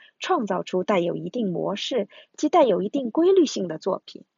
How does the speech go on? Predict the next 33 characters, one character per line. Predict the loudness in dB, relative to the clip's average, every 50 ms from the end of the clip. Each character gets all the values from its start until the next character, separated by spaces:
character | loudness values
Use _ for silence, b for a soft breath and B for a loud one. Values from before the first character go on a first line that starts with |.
| _ _ _ _ _ _ _ _ _ _ _ _ _ 2
这 | 6 6 6 6
种 | 6 4 4 4 2
含 | -2 0 2 4 4
有 | 4 4 4
某 | 2 2 2
种 | 0 0 -2 -2 -2
模 | -2 -2 -2 -2
式 | -2 -2 -2 -2
和 | -2 -2 -2
规 | 0 2 2 4 4
律 | 4 2
性 | 2 -2 -4
的 | -4 -6 -6
活 | -4 -4 -4 -2
动， | 0 0 0 -2 B B B B B
是 | -6 -6 -6
培 | -2 2 2 4
养 | 4 2 0
孩 | 0 -2 0 0 0
子 | -2 -2 0 0 0
数 | 0 2 4 4 4
学 | 2 0 0 0 0
逻 | 0 0 0 0
辑 | 0 -2
思 | -2 -2 -6 -8
考 | -4 -4 -4
的 | -4 -4 -6
一 | -8 -6
个 | -4 -4 -4
重 | 0 0 0 0 2
要 | 0 0 -2
因 | -2 -4 -8 -8 -10
素。 | -8 -6 -6 -6 -6 -8